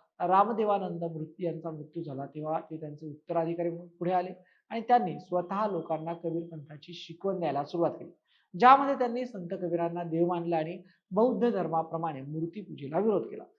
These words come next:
त्यामुळं अनेक लोक त्यांचे अनुयायी झाले आणि त्यांच्या शिकवणीचे आचरण करू लागले. आज घडीला हरियाणा, पंजाबसह देशातल्या अनेक राज्यांमध्ये त्यांचे अनुयायी आपल्याला पाहायला मिळतात,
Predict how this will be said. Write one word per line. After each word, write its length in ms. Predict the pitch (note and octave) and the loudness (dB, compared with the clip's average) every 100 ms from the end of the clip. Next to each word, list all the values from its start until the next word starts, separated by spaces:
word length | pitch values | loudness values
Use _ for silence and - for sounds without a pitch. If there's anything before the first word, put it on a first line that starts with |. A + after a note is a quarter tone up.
| _ - | _ 6
त्यामुळं 340 | A#3+ A#3 A3 | 8 8 4
अनेक 400 | G#3+ E3+ F#3 F#3+ F3 | -2 -4 -6 -6 -6
लोक 220 | D#3+ E3 | -4 -4
त्यांचे 360 | D#3+ C#3+ C#3 | -8 -12 -8
अनुयायी 440 | D3 C#3+ D3 D3 D3+ | -8 -8 -10 -10 -10
झाले 260 | D3 D3 E3 _ _ | -10 -12 -14 _ _
आणि 120 | C#3+ | -18
त्यांच्या 380 | - C#3+ C#3+ E3 | -18 -18 -10 -10
शिकवणीचे 680 | E3 E3+ E3+ A3+ G3 - D#3 | -10 -14 -6 -6 -6 -8 -8
आचरण 480 | - F3 G3+ F3+ D3 | -8 -6 -2 -2 -2
करू 160 | C#3 | -8
लागले. 240 | B2 A#2+ - _ _ _ - | -8 -10 -16 _ _ _ 8
आज 260 | A3 A3 | 8 8
घडीला 240 | G#3 G#3+ G#3 | 4 2 0
हरियाणा, 380 | E3+ F3 F3+ F#3 | 2 2 2 0
पंजाबसह 560 | E3 D#3 D#3 - D3 | -4 -4 -4 -6 -10
देशातल्या 440 | D3 C3+ D3 E3+ D#3 | -8 -8 -8 -6 -6
अनेक 260 | F3+ G3 | -6 0
राज्यांमध्ये 600 | G#3+ F#3 E3+ E3+ D#3 F#3 | 2 2 -2 -6 -6 -8
त्यांचे 400 | - D3+ D3 - - | -8 -10 -10 -10 -8
अनुयायी 400 | F3+ F#3 G3 F3 | -4 -2 0 2
आपल्याला 260 | - - E3+ | 0 -2 -6
पाहायला 300 | F3+ F3+ D3+ | -2 -2 -4
मिळतात, 260 | C3+ - | -10 -18